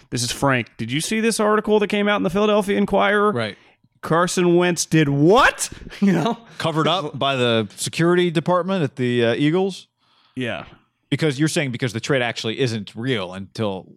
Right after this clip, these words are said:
Speaker 2: next month.
Speaker 1: It's weird, you know, like, in the N B A, you're not allowed to tamper,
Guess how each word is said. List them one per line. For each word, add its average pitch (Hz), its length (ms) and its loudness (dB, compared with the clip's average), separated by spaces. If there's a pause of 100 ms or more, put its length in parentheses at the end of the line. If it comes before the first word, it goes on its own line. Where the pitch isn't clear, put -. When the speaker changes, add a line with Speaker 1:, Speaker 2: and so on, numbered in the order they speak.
(100)
Speaker 2:
next 110 200 -6
month. 101 340 -8 (720)
Speaker 1:
It's 196 140 -4
weird, 214 520 2
you 175 140 0
know, 175 220 2
like, 160 320 0
in 165 100 2
the 165 180 4
N 196 140 0
B 170 160 2
A, 151 280 2
you're 139 160 0
not 135 220 2
allowed 131 260 0
to 104 60 -16
tamper, 139 480 -2